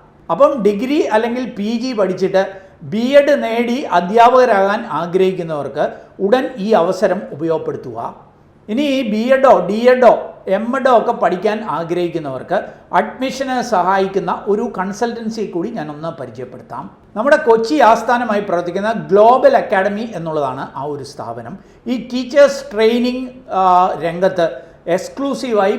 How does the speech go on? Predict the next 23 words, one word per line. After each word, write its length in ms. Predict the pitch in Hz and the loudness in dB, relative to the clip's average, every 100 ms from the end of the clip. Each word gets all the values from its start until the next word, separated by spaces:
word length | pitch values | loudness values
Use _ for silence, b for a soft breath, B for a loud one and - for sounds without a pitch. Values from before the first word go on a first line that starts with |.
| 214 | -2
പ്രവർത്തിക്കുന്ന 680 | 165 170 185 165 147 175 - | -2 -2 -4 -6 -6 -8 -4
ഒരു 260 | 240 269 233 | -4 -4 -6
കൺസൾട്ടൻസിയാണ് 920 | 196 185 226 214 214 202 185 127 123 - B B - | -6 -4 -4 -4 -6 -6 -6 -6 -8 -12 B B -6
ഈ 240 | 202 165 | -6 -2
ഗ്ലോബൽ 420 | 175 190 214 226 | 2 4 4 4
അക്കാഡമി 500 | 165 180 156 165 175 226 | 2 0 -2 -4 -8 -12
എന്നുള്ളത്. 480 | 135 127 113 113 156 - - - b b b | -14 -14 -12 -8 -8 -8 -20 -20 b b b
വിവിധ 340 | 175 226 277 294 | -6 -2 4 4
ഗവൺമെന്റ് 920 | 269 196 220 247 269 269 269 262 - | 4 6 6 6 2 2 4 2 2
പ്രൈവറ്റ് 520 | 190 214 240 262 - | 2 2 2 0 0
യൂണിവേഴ്സിറ്റികളുടെ 800 | 190 208 226 226 226 190 208 208 | -4 -4 2 2 2 -4 -4 -2
കീഴിലുള്ള 760 | 170 165 175 151 143 160 - B B 185 | 0 0 0 -2 0 0 0 B B -14
ബി 240 | 143 233 262 277 | -2 0 4 4
എഡ് 180 | 254 214 | 4 0
കോളേജുകളിൽ 760 | 202 190 208 190 180 156 139 143 - _ _ _ _ _ _ - | 4 4 4 4 2 2 -2 -8 -18 _ _ _ _ _ _ -10
യു 220 | 165 226 | -4 -2
ജി 200 | 233 262 | -2 -2
സി 340 | 233 262 269 - | -4 -4 -8 0
അല്ലെങ്കിൽ 340 | 185 208 220 | 0 0 0
എൻ 200 | 196 208 | 0 0
സി 300 | 220 254 240 214 | -4 -4 -6 -4
ടി, 180 | 180 147 | -6 -4
നാഷണൽ 400 | 165 185 - 226 | -4 -4 -4 -6